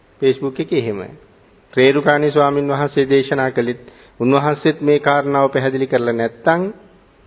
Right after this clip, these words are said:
නා වූ අරිය ධම්ම ස්වාමින් වහන්සේ මේ කාරණාව ගැන අදහසක් දක්වලත් නැත්තම්, මේ කෝරළයාගේ මහාමුදුරුවෝ වගේ පුංචි කෙනෙක් මේ මහතෙරවරුන්ගේ ශික්ෂාපද තර කරන්න හදන්නේ ඇයි කියලා.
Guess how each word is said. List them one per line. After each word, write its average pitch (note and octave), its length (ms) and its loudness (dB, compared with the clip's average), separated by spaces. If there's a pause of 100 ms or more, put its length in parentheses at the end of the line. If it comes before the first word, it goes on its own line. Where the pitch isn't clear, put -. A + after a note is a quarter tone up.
(140)
නා A#2+ 220 4
වූ D3+ 260 2
අරිය C#3+ 240 4
ධම්ම C#3+ 220 4
ස්වාමින් C#3+ 380 0
වහන්සේ C#3 380 -2
මේ C#3+ 160 0
කාරණාව C#3 480 0
ගැන C3+ 160 0
අදහසක් C3 440 0
දක්වලත් A#2 500 -2
නැත්තම්, A#2+ 500 -2 (580)
මේ A#2+ 140 0
කෝරළයාගේ D#3 640 4
මහාමුදුරුවෝ D#3 600 2
වගේ D3+ 160 0
පුංචි D#3 340 -2
කෙනෙක් E3+ 300 -2 (540)
මේ D3 320 4
මහතෙරවරුන්ගේ D#3+ 760 0
ශික්ෂාපද D#3+ 520 -2
තර D#3 220 2
කරන්න D#3+ 300 0
හදන්නේ F3 360 0
ඇයි F#3 100 0
කියලා. A2 380 -4